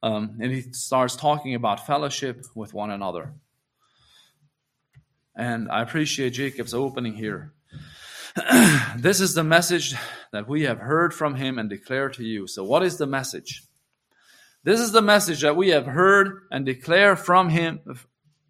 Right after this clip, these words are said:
We have heard from him and declare to you that God is light and in him is no darkness at all.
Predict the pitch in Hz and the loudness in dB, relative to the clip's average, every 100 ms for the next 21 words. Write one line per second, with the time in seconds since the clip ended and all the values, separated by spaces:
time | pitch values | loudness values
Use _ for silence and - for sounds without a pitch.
0 | _ 151 147 120 180 226 214 196 185 175 | _ 2 2 4 8 10 8 4 4 4
1 | 170 147 147 131 156 165 170 143 135 131 | 2 0 -2 -2 2 2 2 -2 -4 -4
2 | 107 _ - _ - 87 - 127 185 190 | -6 _ -20 _ -8 -8 -4 0 0 0
3 | 196 139 139 127 127 123 _ _ _ _ | -4 -6 -6 -6 -6 -10 _ _ _ _
4 | - 98 151 156 143 127 110 92 113 123 | -16 -12 -8 -8 -8 -10 -12 -10 -8 -6
5 | 143 131 117 110 104 95 - 98 98 90 | -6 -4 -6 -6 -8 -12 -6 -4 -2 -4
6 | 82 - | -6 -10